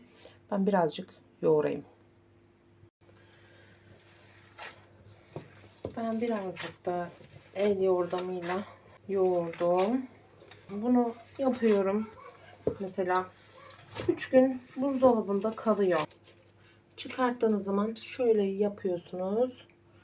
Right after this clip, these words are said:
Bir marulla, yufkayla. <laughs> Şimdi ağzınızı sulandırayım. Hepsiyle çok güzel gidiyor.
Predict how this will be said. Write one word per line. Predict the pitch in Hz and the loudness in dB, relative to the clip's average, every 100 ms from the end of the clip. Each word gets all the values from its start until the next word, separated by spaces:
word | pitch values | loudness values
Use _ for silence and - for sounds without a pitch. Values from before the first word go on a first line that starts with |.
| - - _ _ _ _ _ - | -20 -20 _ _ _ _ _ -18
Bir | 175 180 180 | -14 -12 -8
marulla, | 190 190 175 175 170 165 165 160 165 | -4 -4 -2 -4 -4 -4 -6 -8 -10
yufkayla. | 170 - 180 175 170 165 214 | -12 -12 -8 -6 -6 -2 -2
<laughs> | 170 170 | -2 -8
Şimdi | - 180 180 | -8 -4 -2
ağzınızı | 214 170 185 180 185 | -2 -2 -2 -4 -8
sulandırayım. | - 190 180 185 190 190 202 - - - - - - _ _ | -8 -6 -4 -6 -8 -10 -16 -20 -20 -20 -20 -20 -20 _ _
Hepsiyle | 175 214 226 - 196 196 202 202 - | -2 0 0 -4 -2 2 2 0 -8
çok | - 180 - | -8 -8 -6
güzel | 175 185 180 180 | 0 4 4 2
gidiyor. | 170 170 170 175 | 0 2 2 0